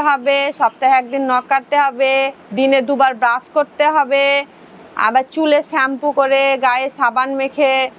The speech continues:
স্নান করতে হবে, চুল আঁচড়াতে হবে, পরিষ্কার পরিচ্ছন্ন জামা কাপড়টা তো বললাম। এই কটা জিনিস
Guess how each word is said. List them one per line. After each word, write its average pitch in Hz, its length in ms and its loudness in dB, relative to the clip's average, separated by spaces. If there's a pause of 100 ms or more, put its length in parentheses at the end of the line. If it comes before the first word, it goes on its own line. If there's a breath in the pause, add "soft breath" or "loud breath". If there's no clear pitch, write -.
(140)
স্নান 262 320 0
করতে 285 340 -2 (100)
হবে, 262 280 0 (180)
চুল 320 220 0
আঁচড়াতে 285 600 0
হবে, 277 200 0 (160)
পরিষ্কার 302 400 0 (100)
পরিচ্ছন্ন 285 380 0 (100)
জামা 277 200 0
কাপড়টা 277 420 -2
তো 277 100 -6 (120)
বললাম। 262 360 0 (680)
এই 392 120 0
কটা 381 280 2
জিনিস 339 480 0